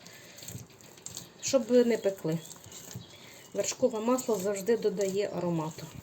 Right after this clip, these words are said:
Незначна кількість, а зовсім інакший смак. От вимішуємо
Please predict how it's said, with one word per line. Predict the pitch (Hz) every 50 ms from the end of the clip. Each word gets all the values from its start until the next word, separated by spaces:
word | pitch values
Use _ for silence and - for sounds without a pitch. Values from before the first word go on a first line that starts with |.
| - - - - - - - - - - - - - - - - - - - - - - - - - -
Незначна | 208 220 214 208 - 226 220 - - 247 247 233
кількість, | 233 - - 269 285 269 - - 196 190 - - - -
а | 220 196
зовсім | 196 208 220 220 - - - 208 202 180 - -
інакший | 175 185 185 185 180 180 - - 175
смак. | 165 - - 156 131 - - - - - - - - - - - - - - - - - - - - - - - - - - - - - - - - - - - - - - - - - - - - - - - - - - -
От | - 196 196 247
вимішуємо | 311 349 330 311 359 349 - - 269 254 247